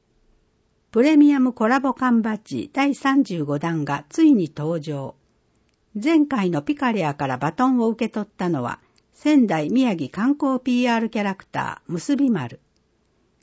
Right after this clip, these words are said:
この日は結び丸プロデュースによる滝の道ゆずるの晴れ舞台。伊達政宗公の兜飾りが輝く甲冑を身にまとい、馬に扮した独眼竜もみじ犬にまたがって、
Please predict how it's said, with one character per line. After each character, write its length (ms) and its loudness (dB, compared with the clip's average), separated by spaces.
こ 140 2
の 120 8
日 160 -2
は 300 0
結 260 -2
び 120 4
丸 240 0
プ 160 -8
ロ 140 0
デ 100 -2
ュ 80 0
ー 40 -2
ス 140 -8
に 180 0
よ 140 -6
る 260 -8
滝 260 2
の 120 8
道 120 2
ゆ 140 -4
ず 120 -4
る 120 -2
の 100 0
晴 240 -6
れ 60 0
舞 100 -2
台。 280 -12
伊 40 -12
達 260 2
政 400 4
宗 140 4
公 240 -2
の 140 -2
兜 400 -2
飾 260 0
り 100 -4
が 140 -4
輝 400 -2
く 120 -8
甲 120 -6
冑 400 -4
を 100 2
身 140 4
に 100 2
ま 140 -2
と 200 -8
い、 160 -10
馬 260 4
に 160 6
扮 280 0
し 100 -10
た 220 -8
独 280 -4
眼 240 2
竜 200 0
も 140 0
み 180 4
じ 160 0
犬 160 0
に 120 0
ま 140 -6
た 140 -6
が 100 -8
っ 60 -12
て、 360 -18